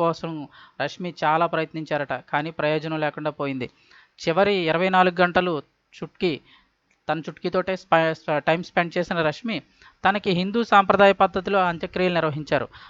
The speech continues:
అలాగే చుట్కీ అస్థికలను కూడా సేకరించారు. ఈ ఫోటోలు అన్నిటినీ రష్మి తన సోషల్ మీడియాలో షేర్ చేస్తూ తన బాధను వ్యక్తం చేశారు. ఈ పోస్టు చూసిన హీరోయిన్ ప్రియమణి చుట్కీకి ఆత్మశాంతి కలగాలంటూ సంతాపం తెలియజేస్తూ కామెంట్ చేశారు.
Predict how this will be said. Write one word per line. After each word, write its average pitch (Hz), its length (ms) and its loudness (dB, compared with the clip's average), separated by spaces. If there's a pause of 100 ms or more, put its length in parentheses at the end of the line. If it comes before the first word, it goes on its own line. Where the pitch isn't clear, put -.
(120)
అలాగే 170 320 2 (200)
చుట్కీ - 300 -4
అస్థికలను 190 480 -2
కూడా 185 200 2
సేకరించారు. 165 640 2 (400)
ఈ 185 60 -2
ఫోటోలు 196 540 0 (360)
అన్నిటినీ 202 440 -2
రష్మి 180 360 -4
తన 175 180 -4
సోషల్ 170 440 -2
మీడియాలో 185 300 2
షేర్ 175 300 0
చేస్తూ 175 320 -4
తన 160 180 0
బాధను 147 360 4
వ్యక్తం 156 320 -4
చేశారు. 143 360 -2 (400)
ఈ 160 60 -2
పోస్టు 208 540 0
చూసిన 214 240 -4
హీరోయిన్ 190 520 0
ప్రియమణి 196 400 -6 (380)
చుట్కీకి 190 400 -2
ఆత్మశాంతి 180 520 0
కలగాలంటూ 170 640 0 (520)
సంతాపం 165 380 0
తెలియజేస్తూ 165 500 -4
కామెంట్ 147 420 0
చేశారు. 135 320 -4